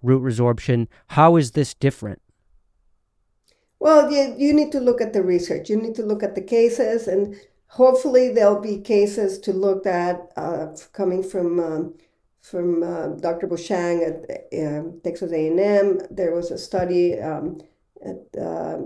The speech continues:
Speaker 2: by Doctor Flores Mir, also in, in, um, Canada. So you gotta look at what's going on. And when you look at the photographs, you know that this is not dental alveolar, because we use the plastic. The plastic goes down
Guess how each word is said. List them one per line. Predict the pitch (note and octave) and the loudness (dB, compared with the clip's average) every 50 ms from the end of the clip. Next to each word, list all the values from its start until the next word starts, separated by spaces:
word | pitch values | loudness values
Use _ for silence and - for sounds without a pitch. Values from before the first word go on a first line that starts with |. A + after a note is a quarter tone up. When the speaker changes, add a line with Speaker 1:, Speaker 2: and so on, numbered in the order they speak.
| - - - _ _ _ - | -12 -16 -20 _ _ _ -14
Speaker 2:
by | - - - E3 | -10 -6 -6 -6
Doctor | D#3 E3+ D#3+ E3 - E3+ | -4 -6 -6 -6 -8 -10
Flores | - - G3 F#3 F3 F3 F3 F3 F3 | -6 -2 0 2 2 2 2 2 2
Mir, | F3+ F#3 G3 G#3 G3+ G3 G3+ G#3 G3+ G#3 - - - - - - | 4 4 4 6 4 4 2 0 -2 -6 -10 -10 -10 -10 -12 -10
also | - - F#3 F3+ F3+ F3+ - F#3+ F3+ F3 | -4 -2 -2 -2 -2 -2 -2 -2 0 0
in, | F3 E3+ E3+ E3 - | 0 0 0 -2 -2
in, | - F3+ F3 E3 E3+ | -4 -4 -6 -6 -6
um, | F3 E3+ D#3 D#3 D#3 D3+ - | -8 -8 -8 -10 -10 -12 -10
Canada. | - - G#3 G3 G3+ G3+ G3 G3 F#3 F#3+ F#3+ F#3 - - - _ _ _ _ _ _ | -4 0 2 2 4 4 2 2 2 0 0 -2 -4 -8 -16 _ _ _ _ _ _
So | - - A3 G#3+ G#3 G#3 - | -6 -2 0 0 0 0 -2
you | G3 B3+ D4 | -2 -2 0
gotta | - D#4+ D4 C#4 C4+ C4+ | 4 6 6 8 6 6
look | B3 A3 A#3 B3 A#3+ A#3+ | 4 2 2 2 2 2
at | A#3+ A3 G3+ | 0 0 0
what's | G3+ F#3+ F#3+ - | 0 0 0 -2
going | - G3+ F#3+ F#3+ F#3 F3+ | -2 2 2 2 2 2
on. | E3+ D#3 D#3 - - | 0 -2 -2 -4 -2
And | - F3 G3+ G3+ | 0 2 2 4
when | G#3+ A3 A3 | 2 2 2
you | A3+ A#3 A#3 | 0 -2 0
look | A#3+ A#3+ C4 D4+ D#4 D#4 | 2 4 4 4 4 4
at | F#4 F#4+ | 0 -2
the | - C#4+ | -4 -6
photographs, | - - A3 G#3+ G#3 G#3 G3 G3 F#3+ F#3+ | -4 0 0 0 0 0 0 -2 -2 0
you | G#3 G3 | 0 0
know | G#3 G#3 G#3 A3 G#3+ G#3 G#3 | 2 2 2 2 2 2 2
that | G3+ F#3+ F#3+ | 0 0 -2
this | G3+ F#3 F#3+ G#3 | -2 -2 -2 -2
is | G3 | 0
not | F#3+ F#3 F3 F3 F3 | 0 0 0 0 -2
dental | F3 E3+ E3 E3 - F#3 E3 D#3 | -2 -4 -4 -4 -4 -6 -6 -4
alveolar, | E3 D#3 D3+ - - - - - _ _ _ _ _ | -4 -4 -4 -4 -4 -6 -10 -16 _ _ _ _ _
because | - G3 G#3 G#3+ G#3 | -8 -2 0 0 0
we | G#3+ A#3+ | 0 -2
use | A3 A3 B3+ B3 B3+ | -2 -2 -2 -2 -4
the | A3+ | -6
plastic. | - - - A3 G3+ F3+ E3+ E3+ E3+ - - D3 - - - - - | -8 -8 -6 -4 -2 -2 -2 -4 -6 -6 -8 -8 -8 -8 -14 -14 -10
The | - F#3+ | -8 -8
plastic | F#3+ G3 - - B3+ A#3+ B3 B3+ B3+ - C#4+ G3+ | -8 -8 -6 -4 -2 0 0 -2 -2 -4 -6 -4
goes | - G#3+ G#3 G3+ G3+ | -2 -2 -2 -2 -2
down | - G#3+ G#3 G3+ G3 G3+ G3+ G3 F#3+ G3 G3 - | -2 0 2 4 4 4 4 4 2 0 -2 -6